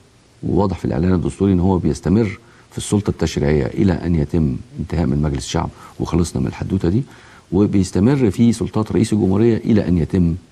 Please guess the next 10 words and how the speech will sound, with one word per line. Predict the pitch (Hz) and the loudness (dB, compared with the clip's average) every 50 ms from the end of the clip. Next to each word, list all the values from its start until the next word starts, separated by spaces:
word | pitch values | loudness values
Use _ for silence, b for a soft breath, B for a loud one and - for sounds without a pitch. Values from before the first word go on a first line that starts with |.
| _ _ - | _ _ -10
تسليم | - - - - 95 90 | -10 -6 -2 0 0 0
السلطة | 73 - - 85 - - | 0 0 -2 -4 -2 -2
إلى | - 69 76 80 | -2 -2 0 0
رئيس | 71 - - 69 | 0 0 -2 -2
جمهورية. | 65 - - - - - - b b b b b b b b b b b b _ _ _ _ - - | -4 -6 -8 -10 -12 -14 -18 b b b b b b b b b b b b _ _ _ _ -10 -4
مع | - 92 104 110 | -2 -2 0 0
تلاتين | 113 110 101 95 92 - 120 | 0 0 0 2 2 2 2
ستة | 117 - 120 117 - - 107 - - - | 2 2 0 -2 -2 -2 -4 -4 -4 -2
لو | - 85 98 104 101 95 | 0 0 2 2 2 2
ال-، | 85 80 73 71 | 2 0 0 -2